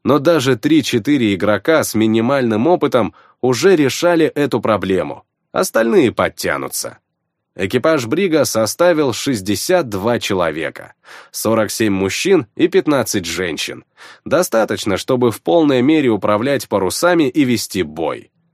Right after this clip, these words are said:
Но маловато, чтобы дежурить на рапире круглосуточно. Даже те, кто играет в новомодных капсулах, рано или поздно вынужден выходить в реал. Вот почему я велел Адриану в дальнейшем продолжить набор игроков в команду.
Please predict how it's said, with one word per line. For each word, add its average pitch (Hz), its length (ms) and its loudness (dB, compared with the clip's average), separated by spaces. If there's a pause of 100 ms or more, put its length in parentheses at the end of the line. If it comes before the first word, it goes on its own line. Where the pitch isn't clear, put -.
(160)
Но 147 180 2
маловато, 143 680 0
чтобы 127 380 0
дежурить 113 560 0
на 113 140 0
рапире 143 440 0
круглосуточно. 107 1080 -2 (380)
Даже 147 380 2
те, 170 260 2
кто 98 260 0
играет 110 380 0
в 95 60 -6
новомодных 110 640 0
капсулах, 151 580 0 (240)
рано 190 260 0
или 147 180 0
поздно 151 440 0
вынужден 143 600 0
выходить 127 520 -2
в 98 80 -4
реал. 87 460 -2 (440)
Вот 190 260 -2
почему 123 420 2
я 95 160 0
велел 98 300 0
Адриану 143 500 0
в 85 80 -10
дальнейшем 98 760 -2 (140)
продолжить 127 600 0
набор 98 420 0
игроков 107 480 -2
в - 60 -20
команду. 69 600 -6